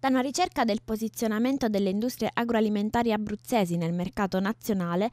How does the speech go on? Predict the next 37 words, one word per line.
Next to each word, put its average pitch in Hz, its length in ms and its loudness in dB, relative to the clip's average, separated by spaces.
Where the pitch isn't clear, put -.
che 202 100 -6
ha 196 100 -2
come 202 220 0
obiettivo 196 540 2
quello 185 260 2
di 190 140 2
analizzare 202 580 0
il 196 100 0
ruolo 214 300 6
e 170 80 2
le 175 100 0
capacità 185 640 -4
competitive 214 760 0
dell'industria 180 680 -2
alimentare 196 720 0
regionale 185 720 -2
nel 170 140 -6
mercato 180 440 -2
nazionale, 190 600 0
emerge 269 420 -2
che 240 100 -4
se 247 220 -4
circa - 300 -4
il 220 120 0
quarantanove 233 600 2
per 226 200 0
cento 220 400 4
delle 175 160 4
industrie 208 440 0
agroalimentari 202 720 2
abruzzesi 190 680 0
è 185 60 2
preoccupato 240 600 -4
dalla 196 300 0
diminuzione 233 680 2
della 175 240 2
domanda 190 540 2